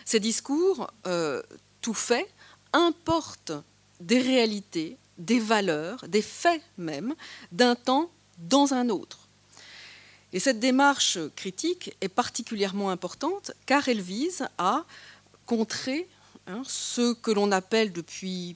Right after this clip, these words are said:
peu de temps, malheureusement, vous avez tous entendu parler de ça, hein, des faits alternatifs, par exemple, ou des contre-vérités, ou des,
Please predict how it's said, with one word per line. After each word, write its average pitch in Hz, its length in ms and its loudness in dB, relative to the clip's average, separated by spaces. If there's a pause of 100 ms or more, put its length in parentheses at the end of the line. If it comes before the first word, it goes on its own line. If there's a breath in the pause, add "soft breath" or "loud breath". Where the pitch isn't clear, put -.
peu 202 120 -2
de 202 60 -14 (120)
temps, 302 240 2 (380)
malheureusement, 170 800 -6
vous 160 240 -14
avez 151 140 -8
tous - 180 -12
entendu 165 260 -10
parler 151 220 -12
de - 60 -14
ça, 208 140 -8
hein, 220 120 -6
des 180 140 -4
faits 233 360 -4
alternatifs, 175 800 -8 (1300)
par 165 160 -12
exemple, - 340 -16 (100)
ou 156 280 -12 (160)
des - 40 -20
contre-vérités, 151 920 -12
ou 139 40 -20
des, 131 280 -18